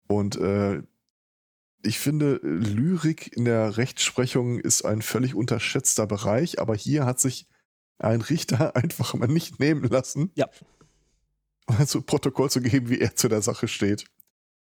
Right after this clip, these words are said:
Speaker 1: Ich, äh, zitiere aus der Urteilsbegründung wörtlich.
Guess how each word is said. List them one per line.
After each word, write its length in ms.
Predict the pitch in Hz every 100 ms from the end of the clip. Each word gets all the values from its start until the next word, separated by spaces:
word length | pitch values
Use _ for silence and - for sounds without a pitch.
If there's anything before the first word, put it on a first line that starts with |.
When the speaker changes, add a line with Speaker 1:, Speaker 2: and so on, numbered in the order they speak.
| _ _ _ _ _
Speaker 1:
Ich, 200 | 127 -
äh, 440 | 104 117 117 117 -
zitiere 440 | 135 - 175 156
aus 140 | 131
der 100 | -
Urteilsbegründung 800 | 90 120 117 - 107 113 110 110 -
wörtlich. 540 | 98 - - - -